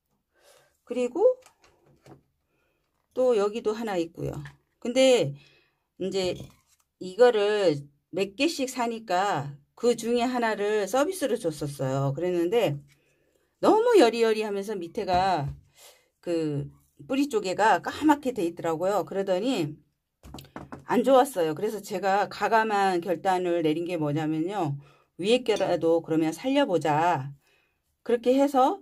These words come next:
얘를 적심을 했어요. 그래서 지금까지 이게 한, 한 달 반 넘었나? 두 달 됐나? 두 달 됐을걸요, 이거?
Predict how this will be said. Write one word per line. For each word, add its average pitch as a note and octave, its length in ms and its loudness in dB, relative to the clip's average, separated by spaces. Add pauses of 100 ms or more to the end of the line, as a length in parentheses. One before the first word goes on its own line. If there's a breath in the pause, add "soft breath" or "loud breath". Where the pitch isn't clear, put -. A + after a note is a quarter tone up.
(400)
얘를 A3 440 6
적심을 B3+ 500 2
했어요. E3+ 600 -2
그래서 G#3+ 260 -4
지금까지 F#3+ 800 -4
이게 E3+ 440 -4 (400 loud breath)
한, A3 600 -4 (460 loud breath)
한 B3+ 160 -6
달 F#4 160 2
반 F#3+ 220 -2
넘었나? F#3+ 460 0
두 D#3 140 -12
달 F#3+ 140 2
됐나? E3+ 480 0
두 F3 160 -12
달 A3 120 -2
됐을걸요, F3 540 -2
이거? F#3+ 320 -4